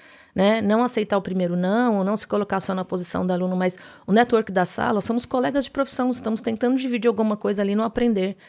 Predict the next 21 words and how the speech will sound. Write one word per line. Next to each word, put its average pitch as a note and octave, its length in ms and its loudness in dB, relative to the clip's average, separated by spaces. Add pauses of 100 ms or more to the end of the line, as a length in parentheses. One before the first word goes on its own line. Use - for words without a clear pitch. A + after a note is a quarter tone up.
(220)
E B3 80 4
o B3+ 40 0
professor C#4 400 0
é D4 40 0
especialista, D4 640 -4 (560)
está - 240 0
no D4 60 0
mercado. D4+ 500 -4 (640)
Então, G#3+ 420 2 (520)
é, F#3+ 640 4 (260)
se, C4+ 300 2
se, - 240 4
se - 120 2
não C4+ 160 4
fosse C4+ 380 4
esse G#3+ 180 0
momento G3+ 400 0
de F#3 120 0
eu G3 40 0 (200)
tentar G3+ 400 2
ajudar, G3 500 -4